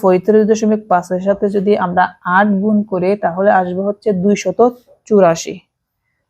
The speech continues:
লিখলাম দুইশত চুরাশি। তারপর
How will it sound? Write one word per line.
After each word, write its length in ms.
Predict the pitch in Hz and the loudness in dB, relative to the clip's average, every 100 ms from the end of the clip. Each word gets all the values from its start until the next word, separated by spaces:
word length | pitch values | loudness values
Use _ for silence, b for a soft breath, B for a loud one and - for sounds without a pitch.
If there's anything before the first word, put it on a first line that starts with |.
| _ _ | _ _
লিখলাম 420 | 170 165 180 180 | 0 2 2 2
দুইশত 600 | 180 180 175 - 202 277 285 _ _ | 2 0 0 0 2 2 -2 _ _
চুরাশি। 520 | 190 170 160 - 190 - _ _ _ _ _ - | 0 0 0 -6 -16 -18 _ _ _ _ _ 0
তারপর 340 | 185 208 | 2 2